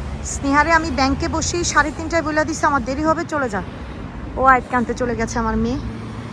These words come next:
কিন্তু সমস্যা এই যে বলটা যে আমার কাছেই, দেখি ওর বাবারে বলে পাঠাইতে পারি কিনা যে বলটা একটু দিয়ে আসো আমার ছেলেরই।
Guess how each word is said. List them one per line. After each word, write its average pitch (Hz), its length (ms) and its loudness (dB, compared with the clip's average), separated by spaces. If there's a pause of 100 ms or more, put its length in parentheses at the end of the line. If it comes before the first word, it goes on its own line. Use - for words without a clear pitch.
(480)
কিন্তু 277 220 2
সমস্যা 269 300 2
এই 269 140 0
যে 269 40 6 (140)
বলটা 262 340 6
যে 285 140 6
আমার 262 200 4
কাছেই, 302 320 0 (760)
দেখি 254 200 0
ওর 294 180 6
বাবারে 262 240 6 (100)
বলে 262 240 4
পাঠাইতে 254 280 0
পারি 247 160 0
কিনা 240 220 0
যে 220 100 -2
বলটা 226 320 0
একটু 254 200 -8
দিয়ে 247 120 0
আসো 294 180 0
আমার 185 240 0
ছেলেরই। 202 360 -2